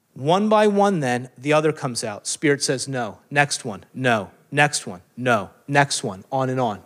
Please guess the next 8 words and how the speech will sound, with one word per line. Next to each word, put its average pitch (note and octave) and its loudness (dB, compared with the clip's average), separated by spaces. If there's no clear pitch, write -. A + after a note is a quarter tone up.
"No." A2 -4
Finally, F#3+ 2
it C#3 -6
seems D#3+ 0
like D3 4
they've B2+ 0
all C3+ 6
come. B2 -2